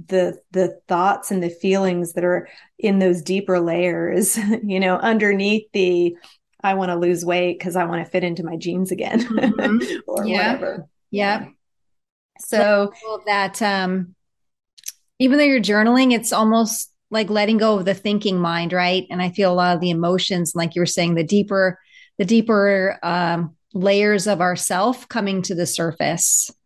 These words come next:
Speaker 1: Yeah.
Speaker 2: So.
Speaker 1: Yeah. Um, another, another tool is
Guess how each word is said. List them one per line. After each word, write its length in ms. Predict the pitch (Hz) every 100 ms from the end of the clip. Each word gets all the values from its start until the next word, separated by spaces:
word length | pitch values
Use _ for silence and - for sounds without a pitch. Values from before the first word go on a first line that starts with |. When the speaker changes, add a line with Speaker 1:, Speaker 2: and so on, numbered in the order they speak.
| _ -
Speaker 1:
Yeah. 360 | 175 160 151 156
Speaker 2:
So. 340 | 156 147 - - - 143 _ _ _ _
Speaker 1:
Yeah. 360 | - 170 165 - 196 139 _ - _ - - _ _ _ -
Um, 680 | 196 185 180 180 175 - - _ _
another, 920 | 226 214 214 214 226 226 220 220 214 -
another 540 | 214 202 202 208 196
tool 680 | 190 - 208 202 202 196 196
is 520 | - 180 180 175 -